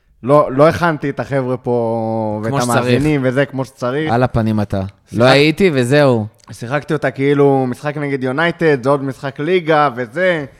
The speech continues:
Speaker 1: ושכחתי כמה דברים, והראש שלי היה עסוק בדברים אחרים. אבל, אה, היום באנו, באנו לחגוג.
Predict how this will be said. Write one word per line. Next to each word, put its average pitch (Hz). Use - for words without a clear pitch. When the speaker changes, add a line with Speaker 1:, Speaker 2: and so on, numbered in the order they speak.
Speaker 1:
ושכחתי 123
כמה 160
דברים, 135
והראש 127
שלי 170
היה 147
עסוק 139
בדברים 123
אחרים. 120
אבל, 120
אה, 117
היום 127
באנו, 113
באנו 120
לחגוג. 107